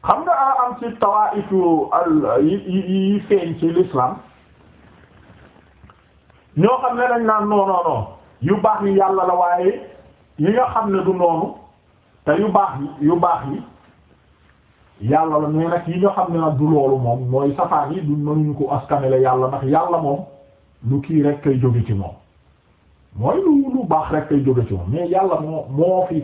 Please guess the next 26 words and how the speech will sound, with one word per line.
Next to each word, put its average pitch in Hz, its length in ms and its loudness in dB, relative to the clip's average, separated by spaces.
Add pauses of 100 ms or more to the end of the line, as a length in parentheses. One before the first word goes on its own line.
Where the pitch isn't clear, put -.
(120)
moo 165 380 0
créé, 220 440 0 (680)
moo 202 360 4
dogal 202 380 0
lii 233 300 2
am, 254 320 0
dogal 247 360 2
lii 262 240 2
am. 202 240 -2 (1160)
Moo 156 260 2
tax, - 320 -6
"Qul 320 200 4 (100)
a'udhu 240 600 0
bi 202 120 6
rabbin 185 640 0
nas", 208 320 0 (1700)
non, 160 300 0
"Qul 277 260 0
a'udhu 196 480 2
bi 160 100 0
rabbil 156 400 0 (380)
falaq, 170 320 0 (480)
min 285 500 4 (120)
sharri 277 520 0 (600)
ma 139 260 2 (140)
khalaq." - 420 -6